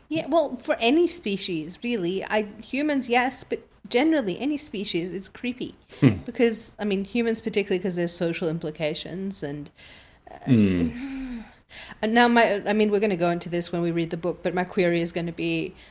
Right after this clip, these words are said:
Speaker 1: they've made thirty percent of the, the po-, female population able to have children,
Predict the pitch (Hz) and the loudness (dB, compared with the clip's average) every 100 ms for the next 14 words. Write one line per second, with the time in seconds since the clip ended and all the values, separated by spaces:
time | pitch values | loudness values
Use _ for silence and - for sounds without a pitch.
0 | _ 196 196 208 208 220 220 233 202 - | _ 4 6 4 4 6 6 4 -2 0
1 | 190 190 175 - 180 175 170 165 165 180 | 0 0 -2 -2 0 2 2 0 -4 -6
2 | 175 185 - - 185 165 180 170 175 160 | -2 -2 -2 -2 0 0 -2 -4 0 0
3 | 156 - 190 170 165 - - 165 165 165 | 0 -2 -4 -2 -4 -6 -4 -2 -2 -4
4 | 165 - 160 160 160 160 156 - 180 170 | -6 -2 0 0 -2 -4 -4 -6 -4 -4
5 | 160 90 190 294 | -6 -10 -8 -8